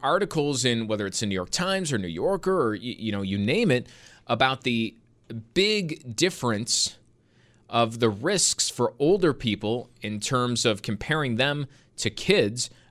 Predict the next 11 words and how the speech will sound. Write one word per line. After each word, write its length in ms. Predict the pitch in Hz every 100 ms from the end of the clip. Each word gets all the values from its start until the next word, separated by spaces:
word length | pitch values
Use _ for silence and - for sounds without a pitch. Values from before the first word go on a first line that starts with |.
| -
A 220 | 113 101
vaccinated 920 | 98 95 117 127 - - 139 147 151 135
adult 640 | 107 143 160 127 - - - _ _ _ _ _ _ _ _ _ -
is, 420 | 117 113 107 - 110
uh, 80 | 101
way 420 | 92 101 143 180
more 480 | 160 156 160 156 -
at 220 | 131 -
risk 480 | 151 170 147 - -
than 240 | 131 120
an 100 | 123